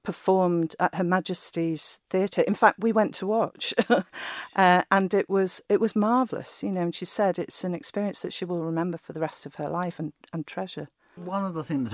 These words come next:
Speaker 2: I, I want to say, Sarah, is, um, yes, lots of these young people might be thinking of going off to break into the professional world, but that isn't the, the real goal. What it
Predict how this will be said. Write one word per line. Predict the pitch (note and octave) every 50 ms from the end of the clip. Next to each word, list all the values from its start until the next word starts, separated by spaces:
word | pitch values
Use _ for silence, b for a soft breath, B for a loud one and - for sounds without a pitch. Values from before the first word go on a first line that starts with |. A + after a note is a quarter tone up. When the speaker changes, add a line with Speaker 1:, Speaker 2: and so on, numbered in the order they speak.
| A#2+ - -
Speaker 2:
I, | A#2
I | A#2+
want | A#2 A#2 A#2 A2
to | G#2
say, | - - C3 B2 A#2+
Sarah, | - - A#2 G2+ G2+ F#2+ B B B B B B B
is, | A#2+ A#2+ A#2+ G#2+ - - - _ -
um, | - A2 A2 A#2+ B2 B2 - B B B B B
yes, | C#3+ D3 C#3 - - - - - - _ - -
lots | C3 C#3+ D#3+ - - - -
of | E3 C3+
these | B2+ C#3+ C#3 C3+ A#2+ - b b b b
young | G#2+ B2 A#2 A2 G#2
people | - C3+ A#2 - A2 F#2+
might | F#2 G#2 A#2+ B2+ B2+ C#3+ D#3+ D3 - - - - - -
be | -
thinking | - - - F2+ A1+ - - - E2+ D#2 D#2 B B B B B B B -
of | - G2 F#2 F#2 F2+ D#2 - - - - F2+
going | - G#2 G2+ F#2+ F#2+
off | F#2 F2 - - -
to | - - G#2 F#2 F#2 E2 - _ - _ _ _ _ - - - _ b b b b b -
break | A2+ B2 A2 F#2+ -
into | A2+ G#2+ - - G#2+
the | G2+ G2+ F#2
professional | - - - B2 A2 - - - G2+ F#2
world, | G2+ G#2 G2+ A2 A#2+ - B B B B -
but | - A#2+ - _ -
that | E3 E3 E3+ - _ _ - - - - _ -
isn't | - C3+ B2 - D3+ - - - -
the, | B2 A#2+ A#2 B2 - -
the | G#2 A#2+ A#2
real | A#2+ B2+ A#2+ A#2+ G#2+
goal. | F#2 C3 C3 B2+ A2 G2 F#2 D2
What | A#2 A#2+ - F3+ -
it | F#3 F3